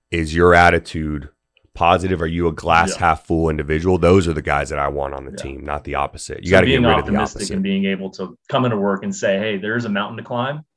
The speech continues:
Speaker 2: but there's a lot of opportunity here," right? Not in regards to, "Oh man, there's a mountain to climb. I'm gonna go bury my head in, you know, at my desk or in my phone and just get through the day," kind of a mentality.
Speaker 1: Yeah, I, I think look at you two, right? So you guys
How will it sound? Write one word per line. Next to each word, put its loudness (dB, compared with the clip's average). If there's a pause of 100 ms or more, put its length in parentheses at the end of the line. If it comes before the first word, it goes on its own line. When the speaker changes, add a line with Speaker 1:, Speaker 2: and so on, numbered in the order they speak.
Speaker 2:
but 0 (260)
there's -6
a -6
lot 2
of 0
opportunity -8
here," -18 (320)
right? -2
Not 0
in -4
regards -2
to, -8
"Oh 0
man, -6
there's -16
a -16
mountain -8
to -20
climb. -8 (500)
I'm -2
gonna -2
go -2
bury 2
my -2
head -4
in, -14 (200)
you -8
know, -4
at -8
my -4
desk -6
or -10
in -6
my -4
phone -6
and -16
just -16 (180)
get -8
through -14
the -16
day," -10 (240)
kind -10
of -16
a -20 (140)
mentality. -10 (240)
Speaker 1:
Yeah, 4 (300)
I, 10
I 8
think 8
look 10
at 6
you 6
two, -2
right? 0
So 4 (140)
you 2
guys 6